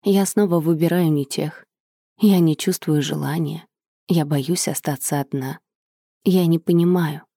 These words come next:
что со мной». Эта книга не обвиняет родителей, партнеров или самого человека. Она помогает увидеть связи, понять,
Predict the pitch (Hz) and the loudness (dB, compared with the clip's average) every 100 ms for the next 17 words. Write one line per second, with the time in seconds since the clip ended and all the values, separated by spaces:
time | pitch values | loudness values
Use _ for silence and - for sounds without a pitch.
0 | _ - - 170 143 - 143 170 - _ | _ -14 -6 -4 -4 -8 -10 -12 -16 _
1 | _ _ _ _ _ _ _ _ _ _ | _ _ _ _ _ _ _ _ _ _
2 | _ _ _ _ 233 - - 247 214 196 | _ _ _ _ -4 -2 2 4 4 4
3 | 175 185 - 196 196 175 190 208 220 170 | 2 0 4 4 4 2 4 4 2 0
4 | 165 147 160 196 - 151 151 _ 156 - | -2 0 0 -2 -4 -6 -8 _ -6 -4
5 | - 160 175 151 - _ _ 185 160 - | -2 0 0 -4 -12 _ _ 2 2 2
6 | 165 160 156 - - 147 147 135 - - | 2 2 -2 -8 -8 -8 -8 -12 -16 -20
7 | _ _ _ _ 190 185 180 180 170 165 | _ _ _ _ 0 2 2 2 2 2
8 | 196 170 151 175 180 175 - 165 139 127 | 0 0 0 0 0 -2 -2 -2 -4 -8
9 | 160 _ _ _ - 165 180 208 - | -12 _ _ _ -2 0 0 -2 -8